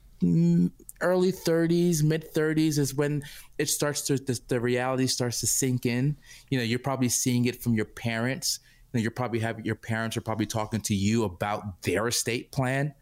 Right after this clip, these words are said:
You know, you're having those kind of meaningful conversations with your parents. So, you know, when you're thirty, thirty-five, your parents are probably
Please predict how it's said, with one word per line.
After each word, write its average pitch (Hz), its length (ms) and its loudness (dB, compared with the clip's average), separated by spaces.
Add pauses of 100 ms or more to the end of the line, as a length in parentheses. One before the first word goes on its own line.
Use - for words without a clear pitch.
(460)
You 113 60 -2
know, 104 60 0
you're 101 140 0
having 107 300 -2
those 104 260 0
kind 107 220 -2
of 95 100 -4
meaningful 104 420 0
conversations 101 680 -2
with 95 120 -4
your 107 100 0
parents. 107 460 -2
So, 101 300 0 (400)
you 147 80 2
know, 104 60 2
when 98 80 2
you're 104 80 2
thirty, 107 480 0
thirty-five, 101 680 -2
your 98 120 -2
parents 101 400 -4
are 104 60 -4
probably 107 640 -2